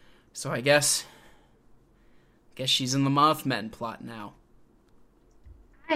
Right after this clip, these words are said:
Speaker 2: am very confused.
Speaker 1: Great. Betty finds Alice crying at home. Then Glenn comes in.
Speaker 2: Oh, Glenn.
Speaker 1: He told her that Polly is dead.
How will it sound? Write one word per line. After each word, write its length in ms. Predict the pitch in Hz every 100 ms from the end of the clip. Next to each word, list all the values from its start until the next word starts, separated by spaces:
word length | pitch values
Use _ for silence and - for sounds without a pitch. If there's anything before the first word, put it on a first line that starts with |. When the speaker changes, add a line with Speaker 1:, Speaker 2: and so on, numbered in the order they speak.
| 262
Speaker 2:
am 180 | 214
very 240 | 185 185 254
confused. 540 | 285 320 349 202 -
Speaker 1:
Great. 180 | - - - - - - _ _ - - _ _ _
Betty 500 | 131 135 135 143 151
finds 480 | 147 147 139 135 139
Alice 440 | - 135 135 127
crying 680 | - - 147 135 131 143 180 262
at 140 | 139
home. 420 | 139 131 139 190 - - - - _ - - _ _ _ - _ _ -
Then 260 | 135 123
Glenn 380 | 123 131 135 165
comes 340 | 156 123 113 123
in. 280 | 117 - - _ _ _ - 202
Speaker 2:
Oh, 300 | 185 165 160
Glenn. 640 | - 160 151 160 156 165
Speaker 1:
He 160 | - 147
told 300 | 143 147 131
her 140 | 135
that 340 | 123 127 123 - - _
Polly 380 | - 127 131 123
is 140 | 127
dead. 380 | 127 131 120 -